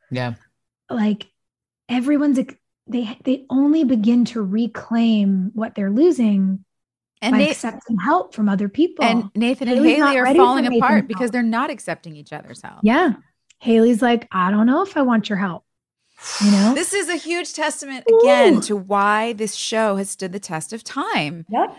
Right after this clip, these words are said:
Speaker 3: There's no,
Speaker 2: Yep.
Speaker 3: there's nothing else.
Speaker 1: There's no special effects.
Speaker 3: That's right.
Speaker 2: <laughs>
Speaker 3: There's
Speaker 2: Yeah.
Speaker 3: no superheroes here. And, uh, whatever. I don't need, we need to belabor the point that
Speaker 2: Not
Speaker 3: we,
Speaker 2: all
Speaker 3: we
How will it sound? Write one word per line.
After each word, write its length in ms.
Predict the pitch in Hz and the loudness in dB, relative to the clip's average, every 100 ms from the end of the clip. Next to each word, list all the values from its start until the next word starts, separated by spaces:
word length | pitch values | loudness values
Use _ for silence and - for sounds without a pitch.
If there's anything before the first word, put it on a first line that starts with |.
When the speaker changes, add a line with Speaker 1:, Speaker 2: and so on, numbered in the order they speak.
| _ | _
Speaker 3:
There's 180 | 262 233 | -4 0
no, 140 | 254 294 | 0 0
Speaker 2:
Yep. 140 | - | -2
Speaker 3:
there's 200 | 262 233 | -6 -2
nothing 800 | 233 262 311 330 349 339 339 349 _ _ _ | -4 -2 -4 -4 -4 -6 -8 -12 _ _ _
else. 300 | 254 262 - | -2 -2 -2
Speaker 1:
There's 220 | 190 165 | -2 2
no 260 | 208 240 269 | 2 4 2
special 440 | - 277 262 262 | 2 0 2 2
effects. 480 | 233 220 143 - - - | 2 2 0 -2 -8 -2
Speaker 3:
That's 180 | 302 302 | -2 2
right. 540 | 392 330 151 - - _ _ | 0 0 -6 -12 -12 _ _
Speaker 2:
<laughs> 220 | _ _ | _ _
Speaker 3:
There's 300 | - - 226 | -10 -6 -2
Speaker 2:
Yeah. 40 | 262 | 0
Speaker 3:
no 120 | 330 | 0
superheroes 720 | 403 349 302 269 269 254 247 | -2 -4 -2 -2 0 -2 -4
here. 520 | 247 226 208 202 208 _ _ _ _ | -4 -2 0 -2 -6 _ _ _ _
And, 180 | 262 254 - - _ - | -4 -4 -6 -20 _ -4
uh, 100 | 233 | 0
whatever. 420 | 247 214 156 147 | 2 0 -2 -2
I 60 | 208 | 0
don't 100 | 214 | 0
need, 160 | 208 190 _ | -2 -6 _
we 180 | 185 208 | -6 -2
need 160 | 214 | -2
to 40 | 175 | 0
belabor 360 | 185 180 170 165 | 0 0 0 -4
the 80 | |
point 280 | 151 170 165 | -4 -4 0
that 40 | 277 | 2
Speaker 2:
Not 60 | 285 | 4
Speaker 3:
we, 60 | |
Speaker 2:
all 80 | |
Speaker 3:
we 60 | 294 | 4